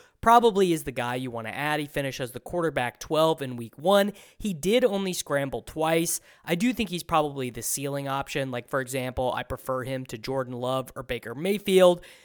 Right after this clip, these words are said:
Maybe if you got stuck with the Daniel Jones type and you don't really wanna roll with him, I think you can go, like, five, eight,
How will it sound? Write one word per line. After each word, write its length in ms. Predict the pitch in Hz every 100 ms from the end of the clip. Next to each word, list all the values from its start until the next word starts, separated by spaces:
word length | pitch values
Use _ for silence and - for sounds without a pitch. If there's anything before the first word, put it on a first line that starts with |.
| -
Maybe 220 | 190 220
if 100 | 208
you 80 | 214
got 200 | 214 196
stuck 300 | - 180 175
with 120 | 165
the 80 | 135
Daniel 360 | 131 135 131 113
Jones 460 | 117 135 160 151
type 320 | 160 151 156
and 100 | 123
you 80 | 120
don't 180 | 127 113
really 200 | 139 135
wanna 220 | 127 120
roll 320 | 117 127 135
with 200 | 120 110
him, 380 | - 208 208 202 -
I 260 | - -
think 180 | 302 247
you 80 | 214
can 140 | 202
go, 240 | 170 170 165
like, 260 | 143 120
five, 640 | - - 156 156 160 151 143 -
eight, 340 | 151 156 151